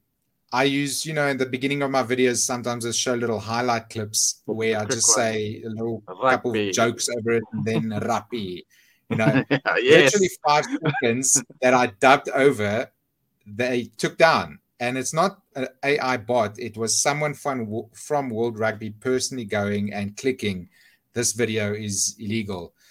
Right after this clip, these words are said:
Speaker 1: Uh, five seconds dubbed over with text on top is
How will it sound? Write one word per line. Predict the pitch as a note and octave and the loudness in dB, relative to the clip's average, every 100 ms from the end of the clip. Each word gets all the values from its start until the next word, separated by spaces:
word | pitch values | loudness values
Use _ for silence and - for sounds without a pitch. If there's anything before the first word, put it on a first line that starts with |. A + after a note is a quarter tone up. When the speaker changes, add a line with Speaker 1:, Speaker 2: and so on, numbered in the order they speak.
| _ _ _ _ _ - | _ _ _ _ _ -6
Speaker 1:
Uh, | G#2 G#2+ | -2 0
five | B2+ D#3 E3+ | 4 6 8
seconds | - E3 D3+ C#3 G#2+ | 4 2 -2 -2 -2
dubbed | G#2+ A2+ B2+ | 2 2 0
over | C3 B2+ A#2+ A#2+ | 0 0 2 0
with | A2 A2+ D3 D3+ - | 2 4 4 2 -2
text | E3+ E3+ - | 0 0 -2
on | A#2 A2 | -2 -2
top | A2 G#2+ G#2+ | -4 -4 -6
is | A2 | -8